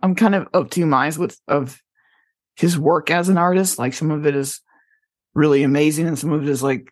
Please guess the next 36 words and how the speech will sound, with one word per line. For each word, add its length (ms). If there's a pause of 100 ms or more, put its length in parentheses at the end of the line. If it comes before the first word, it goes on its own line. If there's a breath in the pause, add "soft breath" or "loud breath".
(160)
not 640
my 160
thing 280
at 80
all. 280
He 120
gets, 260
he 160
gets 160
a 80
little 320
too 160
far 160
up 80
his 140
own 120
ass, 280
but 180
I 60
really 420
love 580 (720)
his 180
process 960
artistically. 640 (1040)
Uh, 160
I 100
do 160
understand, 400
I 120
haven't 120
read 160
The 60
Artist's 240
Way, 80
but 100
I, 120